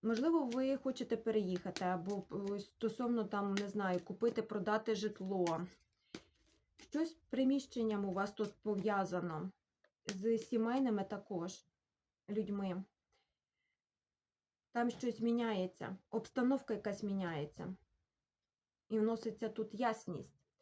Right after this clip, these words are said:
Що тут робить самітник, енергія Діви? А тут трійка мечів.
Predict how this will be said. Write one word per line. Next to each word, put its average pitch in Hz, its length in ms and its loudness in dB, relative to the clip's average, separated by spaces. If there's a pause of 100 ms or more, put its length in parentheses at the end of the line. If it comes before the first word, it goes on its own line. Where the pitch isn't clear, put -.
(600)
Що - 280 2
тут 320 280 0 (120)
робить 254 360 2
самітник, 247 680 0
енергія 208 500 0
Діви? 185 360 2 (3000)
А 254 100 0
тут 392 200 -2
трійка 330 320 2
мечів. 170 440 -4